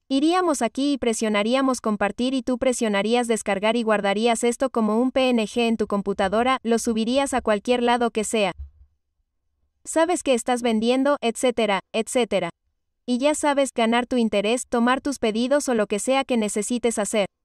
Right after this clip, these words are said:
Entonces, espero que este video sea muy útil para ustedes, es una muy buena oferta.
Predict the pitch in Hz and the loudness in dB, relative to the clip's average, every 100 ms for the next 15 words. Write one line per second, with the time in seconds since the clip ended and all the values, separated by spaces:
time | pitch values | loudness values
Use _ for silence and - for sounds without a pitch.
0 | _ _ _ _ _ - 247 247 277 285 | _ _ _ _ _ 0 0 4 2 2
1 | 302 - 240 - 269 285 - 233 247 269 | -2 -2 -4 0 0 2 2 2 2 0
2 | 240 214 233 240 - 247 226 247 254 254 | 0 0 2 0 0 0 2 2 2 0
3 | 254 226 208 190 196 226 220 208 - 247 | -2 0 0 -2 -2 -2 0 -2 -2 -4
4 | 262 294 247 247 269 254 247 233 208 220 | -2 0 2 2 2 2 2 2 2 0
5 | 190 175 | -2 -4